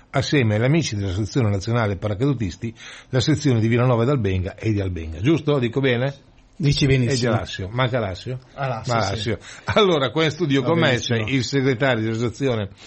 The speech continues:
Speaker 1: Roberto Trevisanuto e il presidente Diego Fresta, due personaggi davvero molto simpatici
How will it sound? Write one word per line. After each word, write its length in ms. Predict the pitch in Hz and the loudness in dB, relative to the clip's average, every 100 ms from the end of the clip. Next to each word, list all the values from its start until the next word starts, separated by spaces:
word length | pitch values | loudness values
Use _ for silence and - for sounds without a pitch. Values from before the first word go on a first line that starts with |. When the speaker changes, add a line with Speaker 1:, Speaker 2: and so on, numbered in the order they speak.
| - - - - | -20 -20 -18 -2
Speaker 1:
Roberto 440 | 120 127 135 107 | 2 4 2 0
Trevisanuto 760 | 104 131 139 147 151 101 107 - | 0 2 2 2 2 0 -4 -4
e 220 | - 147 147 | 0 0 0
il 160 | 139 113 | -2 0
presidente 640 | 131 - 113 113 104 101 | -2 0 0 0 0 -2
Diego 300 | 110 117 107 | 0 2 0
Fresta, 420 | - 90 80 - | -4 -10 -12 -10
due 260 | 107 143 - | 0 0 0
personaggi 480 | 110 - 113 120 | -4 -2 -2 -2
davvero 280 | 101 104 110 | -2 -2 0
molto 320 | 110 131 117 | 0 0 -2
simpatici 680 | 95 104 95 135 131 127 143 | -6 -8 -2 -2 0 -4 -6